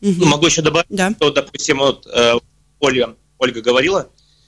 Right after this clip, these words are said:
Speaker 2: допустим, от, э, в отличие от многих владельцев баров, то есть Ольга вовлечена в процесс работы, наверное, на сто процентов, и поэтому вот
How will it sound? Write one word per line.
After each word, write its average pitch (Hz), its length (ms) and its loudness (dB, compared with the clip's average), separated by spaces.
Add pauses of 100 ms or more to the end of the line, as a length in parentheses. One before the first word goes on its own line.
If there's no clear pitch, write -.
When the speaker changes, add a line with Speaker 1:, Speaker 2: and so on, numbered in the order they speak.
(280)
Speaker 2:
допустим, 143 460 0
от, 139 160 -2
э, 139 600 0
в 151 40 -4
отличие 156 280 -6
от 139 60 -14
многих 147 420 -6 (440)
владельцев 139 580 -2
баров, 180 320 -2 (100)
то 127 80 -4
есть 117 120 -8
Ольга 131 520 0
вовлечена 127 640 -4
в 117 300 -2
процесс 127 560 -4
работы, 127 680 -2
наверное, 123 360 -6
на 120 80 -12
сто - 140 -6
процентов, 127 580 -6 (480)
и 120 560 2
поэтому 135 480 0
вот 123 320 -2